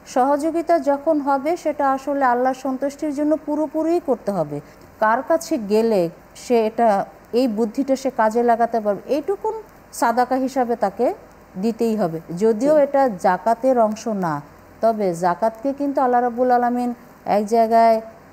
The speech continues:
Speaker 1: দান, সাদাকা সবটাই বলেছেন। তবে দান এবং সা-, জাকাতের মধ্যে পার্থক্য হচ্ছে, জাকাত হচ্ছে বাধ্যতামূলক, সাদাকা হচ্ছে not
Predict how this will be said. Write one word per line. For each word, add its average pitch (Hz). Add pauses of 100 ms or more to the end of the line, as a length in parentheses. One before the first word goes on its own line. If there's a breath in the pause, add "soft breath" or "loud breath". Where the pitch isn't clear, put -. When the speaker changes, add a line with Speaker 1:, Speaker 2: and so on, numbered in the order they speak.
(200)
Speaker 1:
দান, 190 (340)
সাদাকা 185 (220)
সবটাই 269
বলেছেন। 196 (100)
তবে 220 (100)
দান 208
এবং 269
সা-, - (120)
জাকাতের 226
মধ্যে 277
পার্থক্য 269
হচ্ছে, 302
জাকাত 214
হচ্ছে 269
বাধ্যতামূলক, 285 (440)
সাদাকা 269
হচ্ছে 262
not 247